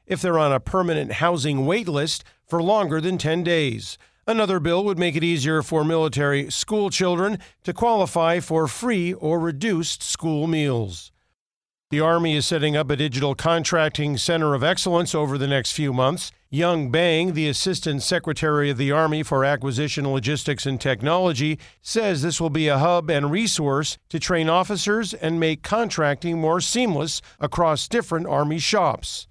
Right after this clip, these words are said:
Bang says it'll serve as a guide for other contracting centers to help them with contracts and templates.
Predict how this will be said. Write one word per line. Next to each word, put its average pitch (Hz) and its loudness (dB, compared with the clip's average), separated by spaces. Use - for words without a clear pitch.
Bang 156 0
says 151 0
it'll 135 -2
serve 151 -2
as 123 -2
a 131 -2
guide 160 2
for 143 0
other 160 0
contracting 147 0
centers 143 0
to 127 0
help 175 0
them 143 0
with 131 -6
contracts 160 0
and 147 -4
templates. - -6